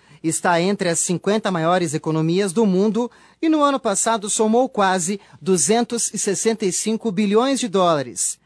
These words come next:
A taxa de crescimento médio do país nos últimos três anos foi de três por cento. Para o Brasil, a República Tcheca vende principalmente motores, peças e equipamentos para veículos,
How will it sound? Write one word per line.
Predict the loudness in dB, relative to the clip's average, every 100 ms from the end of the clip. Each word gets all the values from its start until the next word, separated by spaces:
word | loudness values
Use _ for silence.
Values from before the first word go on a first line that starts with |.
| _ _ -16 -6
A | -4
taxa | -2 0 0 -2
de | -6
crescimento | -2 -2 -2 0 0 -2 -2
médio | 0 0 -2
do | -6
país | -4 -4 -2 -2 -6 -8 -4
nos | -2 0
últimos | -2 -2 -2 -2 -4
três | 0 2 0 0
anos | 0 0 -2 -6 -10 -8
foi | 2 2
de | 2 -4
três | -2 -2 -2 -4
por | -6 -4
cento. | -2 -2 -4 -10 -20 _ -2
Para | 0 0
o |
Brasil, | 0 -2 -2 0 -2 -6 -8
a | -2
República | 0 0 -2 -2 -4
Tcheca | -4 -4 -4 -4 -4
vende | -2 -2 -2
principalmente | -2 -2 -2 -2 -2 -2 -2 -4 -2
motores, | -2 -2 2 2 2 -2 -6
peças | -2 -2 -2 -2 -4 -6 -10 -12
e | -4 -2
equipamentos | -2 -2 0 0 -4 -6 -4
para | -2 -2
veículos, | -2 -2 0 0 -2 -8 -6 -6